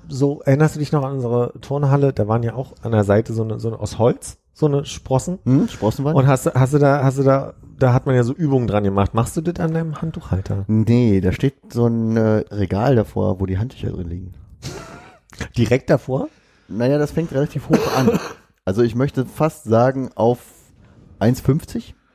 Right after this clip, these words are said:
Speaker 2: fängt das an. Das heißt, es ist nicht wirklich praktisch, um Handtücher rüber zu hängen, weil es relativ hoch ist. Und die Handtücher stehen quasi davor
Speaker 1: Da
Speaker 2: in so einem
Speaker 1: drunter im
Speaker 2: Regal,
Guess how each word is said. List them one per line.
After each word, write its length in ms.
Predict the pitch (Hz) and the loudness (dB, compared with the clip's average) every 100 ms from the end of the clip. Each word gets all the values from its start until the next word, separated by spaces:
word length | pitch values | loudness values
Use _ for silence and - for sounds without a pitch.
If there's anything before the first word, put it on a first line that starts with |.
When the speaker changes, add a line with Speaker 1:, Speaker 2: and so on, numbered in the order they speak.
| _ _ _ _ _ _ _ _ _ _ _ _ | _ _ _ _ _ _ _ _ _ _ _ _
Speaker 2:
fängt 220 | 131 139 | 0 2
das 120 | 123 | 0
an. 300 | - 110 180 - _ - _ - | 2 0 0 -6 _ -20 _ -10
Das 160 | - 110 | -2 2
heißt, 180 | 139 117 | 2 0
es 120 | 123 | -6
ist 120 | 135 | -2
nicht 160 | 143 123 | 0 0
wirklich 240 | 135 123 | -2 -4
praktisch, 320 | - 127 123 | -6 -6 -4
um 100 | 113 | -2
Handtücher 300 | 104 151 127 | 0 0 -2
rüber 160 | 101 95 | 0 -2
zu 140 | - | 0
hängen, 220 | 95 107 101 | 0 2 2
weil 100 | 101 | -2
es 200 | - - | -4 -2
relativ 380 | 107 120 113 - | 0 0 -2 0
hoch 220 | 143 - | -2 -2
ist. 180 | - - - - - - | -18 -18 -20 -20 -20 -2
Und 160 | 104 | 0
die 100 | 98 | 2
Handtücher 340 | 107 135 123 110 | 2 0 0 0
stehen 240 | - 123 | 2 0
quasi 480 | - 101 107 107 98 _ _ _ _ | 2 2 2 -2 -6 _ _ _ _
davor 720 | - 95 - - - 120 127 120 | -4 -4 -6 -20 -18 -8 0 2
Speaker 1:
Da 80 | 104 | 2
Speaker 2:
in 140 | 113 | 0
so 140 | 113 | 2
einem 140 | 120 113 | 2 4
Speaker 1:
drunter 200 | 107 104 | 4 4
im 100 | 101 | 2
Speaker 2:
Regal, 180 | 95 | 2